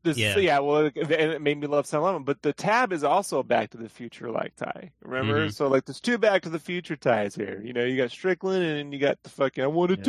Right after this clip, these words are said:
Speaker 1: Tab. You want a Tab? You order something."
Speaker 3: I've never,
Speaker 1: So
Speaker 3: I always knew what Tab was, but even as a kid, I don't ever remember actually drinking it.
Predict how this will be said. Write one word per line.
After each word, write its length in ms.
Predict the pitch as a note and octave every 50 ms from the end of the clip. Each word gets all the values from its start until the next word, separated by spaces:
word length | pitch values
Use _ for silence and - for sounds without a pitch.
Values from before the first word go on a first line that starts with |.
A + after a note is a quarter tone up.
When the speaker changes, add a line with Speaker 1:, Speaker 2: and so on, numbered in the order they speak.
| B3+
Speaker 1:
Tab. 220 | A3+ F3+ D3 C3+ C#3
You 80 | F3 F#3
want 120 | G3 G3+ G3+
a 40 |
Tab? 300 | F3+ - A#3 A3+ A3 A3
You 200 | A3+ A3+ B3 B3 A3+
order 120 | G3 E3+
something." 400 | D#3 - G3 F3 C#3 A#2+ - E3
Speaker 3:
I've 120 | G#3 A3 G#3
never, 320 | A#3 A#3+ G#3+ G#3+ G#3+ G#3
Speaker 1:
So 240 | G3+ F3+ D#3 C#3+ - -
Speaker 3:
I 120 | D#3 F3
always 420 | E3 E3 F#3+ G#3 G#3 G3 F#3 D3+
knew 120 | D#3 E3+ D#3+
what 160 | D3+ D3 -
Tab 300 | - D3 C#3+ C#3 C3 A#2 A#2
was, 240 | A#2+ A#2 G#2+ F#2+ F2+
but 160 | G2 F#2+ F#2
even 180 | A#2 B2 C3+
as 120 | C3 B2 A2
a 40 | G2
kid, 260 | - - B2 A#2 G2+
I 80 | G2 G2
don't 200 | A2+ A#2+ - -
ever 220 | A#2 A2+ A2 G#2+ G2
remember 300 | F#2 F2+ F#2 F2+ F2+ -
actually 320 | C#2 F2+ - - - F2+
drinking 380 | D#2+ C#2+ E2+ D#2+ D2+ - C#2 C2
it. 100 | B1